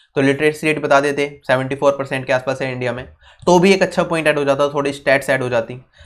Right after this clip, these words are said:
साथ ही साथ इन्होंने कहा कि एजुकेशन में अगर हम बात करें, हमारा फंडामेंटल राइट है, लेकिन स्टेट का भी तो डायरेक्टिव होता है एजुकेशन प्रोवाइड करना, और सिटीजन्स की, फैमिली मेंबर्स की ड्यूटी होती है बच्चों को एजुकेशन प्रोवाइड करना,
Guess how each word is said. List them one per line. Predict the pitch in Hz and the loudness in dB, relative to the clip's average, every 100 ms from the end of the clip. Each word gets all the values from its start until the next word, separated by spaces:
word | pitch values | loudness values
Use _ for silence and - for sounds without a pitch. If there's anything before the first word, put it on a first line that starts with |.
| - | -2
साथ | 160 196 | 2 4
ही | 196 | 4
साथ | 196 190 | 4 4
इन्होंने | 165 165 185 | 4 0 -2
कहा | 185 156 139 | -2 0 -2
कि | 151 170 | -2 -2
एजुकेशन | 143 147 151 143 170 165 | -2 -4 -4 -4 -4 -4
में | 139 135 | -2 -4
अगर | 143 135 | -2 -2
हम | 139 139 | 0 2
बात | 123 - | 2 2
करें, | 135 | -4
हमारा | 151 143 | -2 0
फंडामेंटल | 170 175 175 175 165 147 | 0 0 0 0 0 0
राइट | 131 110 107 | 2 0 -2
है, | 107 - - _ 127 | -10 -12 -20 _ 0
लेकिन | 139 190 - | 2 0 -6
स्टेट | - - 165 160 | -10 -2 -2 0
का | 165 | 0
भी | 170 | 0
तो | |
डायरेक्टिव | 170 139 143 175 160 | 2 2 2 -2 -4
होता | 143 147 | 0 0
है | |
एजुकेशन | 139 143 139 147 | 0 -2 -6 -6
प्रोवाइड | 139 135 131 | -2 0 0
करना, | 135 127 | -4 -4
और | 147 143 143 - _ _ | -2 4 4 4 _ _
सिटीजन्स | - 156 165 165 156 | -10 -2 0 0 -2
की, | 165 | -2
फैमिली | 151 139 156 | 0 0 0
मेंबर्स | 143 139 143 | 0 0 -2
की | 185 | -2
ड्यूटी | 139 147 170 | -4 -2 0
होती | 147 139 | -2 -2
है | |
बच्चों | 135 - 135 | -4 -6 -6
को | |
एजुकेशन | 127 123 127 135 | -6 -6 -10 -10
प्रोवाइड | 127 120 117 | -8 -4 -4
करना, | 120 120 - | -6 -10 -12